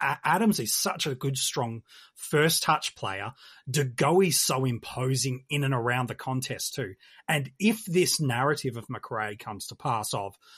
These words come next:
a more direct use of football, th-, then that could cap all our Magpie midfielders, n-, not just th-,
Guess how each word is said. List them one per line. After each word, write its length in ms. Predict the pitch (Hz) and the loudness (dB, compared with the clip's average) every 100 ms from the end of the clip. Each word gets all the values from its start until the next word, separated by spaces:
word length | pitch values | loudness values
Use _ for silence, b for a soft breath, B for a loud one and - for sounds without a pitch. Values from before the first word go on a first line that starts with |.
| B B | B B
a 80 | 151 | 2
more 440 | 147 143 139 165 | 4 6 6 6
direct 560 | 170 175 143 139 - - | 6 6 6 4 0 -6
use 360 | 131 123 131 - | -4 -2 -2 -4
of 100 | 107 | -8
football, 600 | - 127 131 143 247 277 _ _ _ _ _ 143 | -10 -10 -2 0 0 -4 _ _ _ _ _ -2
th-, 140 | 175 | -2
then 200 | 156 165 | 2 4
that 180 | 156 214 | 4 2
could 140 | 294 - | 0 -2
cap 240 | 131 - | -6 -6
all 300 | - 123 196 | 0 4 4
our 100 | 170 | 4
Magpie 460 | 113 107 98 - 98 | 0 -4 -8 -8 -6
midfielders, 600 | 98 95 - 104 107 - | -8 -12 -10 -8 -8 -8
n-, 80 | 147 | -6
not 300 | 156 151 165 | -2 -2 -2
just 400 | 135 123 107 - - b b | -4 -4 -4 -6 -10 b b
th-, 120 | b | b